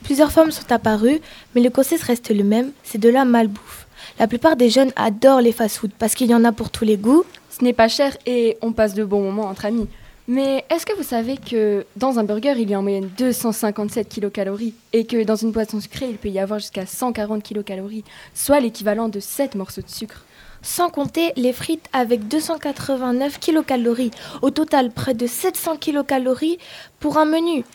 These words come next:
Speaker 1: Il faudrait deux heures de basket pour éliminer tout ça. Et encore, c'est sans compter un petit dessert. Finalement, je vais peut-être arrêter les fast-foods.
Speaker 2: Quoi ? Comment ça ? Euh, on était censé y aller ce week-end. Euh, c'était une sortie sympa.
Speaker 1: Regarde,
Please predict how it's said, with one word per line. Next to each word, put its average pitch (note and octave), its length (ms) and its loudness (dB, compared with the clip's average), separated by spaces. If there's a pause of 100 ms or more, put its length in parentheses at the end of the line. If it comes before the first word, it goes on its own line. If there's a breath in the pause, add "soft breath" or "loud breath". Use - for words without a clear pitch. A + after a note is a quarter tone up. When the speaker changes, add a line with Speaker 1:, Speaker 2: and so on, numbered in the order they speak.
(140 soft breath)
Speaker 1:
Il B3+ 100 -2
faudrait B3+ 460 0
deux D#4 340 2
heures C#4+ 120 0
de B3+ 100 -4
basket B3 380 -2
pour - 160 -6
éliminer A#3 360 2
tout C#4+ 160 -8
ça. A3 300 -2 (240)
Et A#3+ 100 4
encore, B3 460 2
c'est - 140 -10
sans B3+ 140 -4
compter A#3+ 240 -4
un C4 120 0
petit A3 260 -8
dessert. G#3 380 -4 (320)
Finalement, C4+ 520 2 (140)
je G#3+ 60 -8
vais A#3 100 2
peut-être C4 380 -2
arrêter G#3+ 400 -4
les G#3 80 0
fast-foods. G#3 520 -8 (300)
Speaker 2:
Quoi ? G#4 220 4 (560 loud breath)
Comment A3+ 240 -2
ça ? B3+ 300 4
Euh, G3 160 0 (120)
on A3 160 2
était A3 220 0
censé B3 300 -2
y B3+ 80 0
aller A#3+ 140 0
ce B3 140 -8
week-end. D4+ 380 0
Euh, A3+ 340 0
c'était D4 300 -2
une D4 80 0
sortie C#4+ 260 -6
sympa. D#4+ 400 2 (480 soft breath)
Speaker 1:
Regarde, D4 520 4